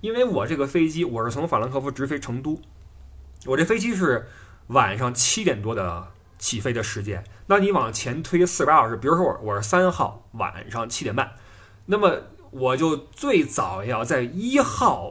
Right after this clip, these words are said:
晚上七点半之后做双阴才是四十八小时之内，对不对？但是一号晚上七点半谁，哪儿还上班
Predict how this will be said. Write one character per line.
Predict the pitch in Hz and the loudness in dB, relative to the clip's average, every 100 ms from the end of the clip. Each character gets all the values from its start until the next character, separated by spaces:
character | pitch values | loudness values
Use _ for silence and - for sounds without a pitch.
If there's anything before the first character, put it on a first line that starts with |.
| 107 | -2
晚 | 127 113 90 107 | 0 0 -4 -2
上 | 139 117 | 0 0
七 | 135 - 202 | -2 -2 0
点 | 160 113 107 | 0 0 2
半 | 180 135 107 | 2 2 0
之 | - 254 | 0 0
后 | - - 285 196 - - - - | 0 -2 4 4 2 -12 -20 -14
做 | - 175 117 107 | -2 0 0 -2
双 | - 151 135 | -2 -2 -2
阴 | 131 139 131 120 | -2 -2 -4 -6
才 | - - 123 127 | -6 -2 -2 -2
是 | 143 160 | -2 -4
四 | - 143 | -2 2
十 | |
八 | 147 | 2
小 | 120 | 2
时 | 139 | 0
之 | 185 | 0
内， | 202 226 107 | 0 0 -2
对 | 98 | -6
不 | 87 | -10
对？ | 78 - - - - - - - | -12 -16 -20 -20 -20 -20 -18 -2
但 | 226 202 | 2 4
是 | 175 | 4
一 | 185 214 | 2 0
号 | - 175 | 2 2
晚 | 135 104 | 2 -4
上 | 104 120 | -4 -6
七 | - 165 | 0 0
点 | 131 | 2
半 | 156 | 0
谁， | 127 127 151 175 | -2 -2 -2 0
哪 | 110 | -2
儿 | 85 | -2
还 | |
上 | 156 170 | -2 -2
班 | 117 | -2